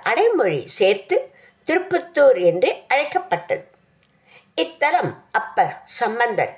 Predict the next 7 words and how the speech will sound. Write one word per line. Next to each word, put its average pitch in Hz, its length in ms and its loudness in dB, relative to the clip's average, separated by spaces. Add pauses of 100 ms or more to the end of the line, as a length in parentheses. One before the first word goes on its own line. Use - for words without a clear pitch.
இவர்களால் 151 500 0 (260)
பாடல் 311 380 0
பெற்ற - 380 -2
ஸ்தலம். - 340 -4 (1400)
கருவறைக்கு 320 680 4
முன்பு 233 400 4 (140)
உள்ள 247 200 4